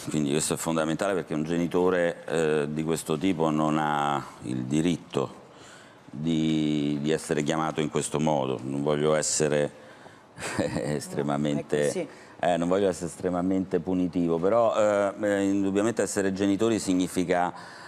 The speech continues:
Speaker 1: eh, aver costruito un amore nei confronti di se stessi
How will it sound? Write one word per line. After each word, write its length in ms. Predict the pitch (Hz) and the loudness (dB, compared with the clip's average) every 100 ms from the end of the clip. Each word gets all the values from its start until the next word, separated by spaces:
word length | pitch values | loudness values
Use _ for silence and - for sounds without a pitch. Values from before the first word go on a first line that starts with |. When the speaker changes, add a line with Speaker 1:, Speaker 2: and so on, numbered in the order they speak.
| - | -6
Speaker 1:
eh, 240 | - 104 92 | 0 2 2
aver 360 | 107 117 123 - | 0 0 0 0
costruito 800 | 135 127 - 117 123 123 92 87 | 0 0 0 2 4 4 4 2
un 100 | 85 | 2
amore 540 | 92 104 92 82 73 - | 2 4 4 2 0 -4
nei 100 | 73 | -2
confronti 440 | 80 85 87 87 85 | 0 2 0 0 0
di 100 | 82 | 0
se 140 | 87 | 0
stessi 760 | 80 - 127 120 - - 143 | -2 0 2 2 2 2 2